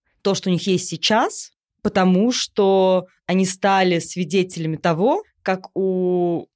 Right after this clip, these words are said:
миллионов людей отобрали в момент то, что у них было вот сейчас,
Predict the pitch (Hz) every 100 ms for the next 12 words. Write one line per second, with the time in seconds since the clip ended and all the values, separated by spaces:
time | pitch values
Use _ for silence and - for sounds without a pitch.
0 | - 196 202 202 214 208 170 156 160 156
1 | 175 277 403 440 _ - 196 202 160 190
2 | 185 208 247 226 170 175 190 185 190 175
3 | 147 135 - - 160 - 165 156 151 151
4 | 143 - 151 147 160 151 143 135 135 139
5 | - 226 381 -